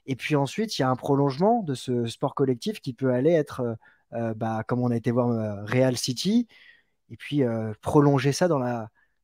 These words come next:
sur, sur, sur le terrain ou, euh, dans les stades ou à deux. Et, euh, et on a, on,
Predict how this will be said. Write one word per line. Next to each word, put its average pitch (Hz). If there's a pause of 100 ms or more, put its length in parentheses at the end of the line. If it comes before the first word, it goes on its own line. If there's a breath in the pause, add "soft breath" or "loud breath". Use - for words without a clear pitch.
(160)
sur, -
sur, -
sur -
le 127
terrain 190
ou, 131
euh, 127
dans 127
les 127
stades 175
ou 123 (300 loud breath)
à 131
deux. 208
Et, 131
euh, 117 (320)
et 135
on 139
a, 139
on, 135